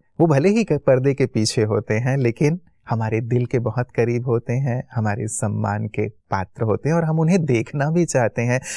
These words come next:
जिन्होंने इतना सुंदर धुन रच करके हमारे मन को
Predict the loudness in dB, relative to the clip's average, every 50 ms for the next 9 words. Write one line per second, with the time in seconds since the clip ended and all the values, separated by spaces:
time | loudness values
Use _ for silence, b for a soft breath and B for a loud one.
0 | B 2 2 2 4 4 0 0 -2 -2 -2 -2 -2 0 0 0 0 2 2 2
1 | 2 2 2 2 2 2 2 0 0 -2 -2 -2 0 0 0 0 0 0 0 0
2 | 0 -2 b b b b -4 -2 -2 0 0 -2 -2 -2 -2 -2 -2 -2 -2 -4
3 | -2 -2 -2 -2 -2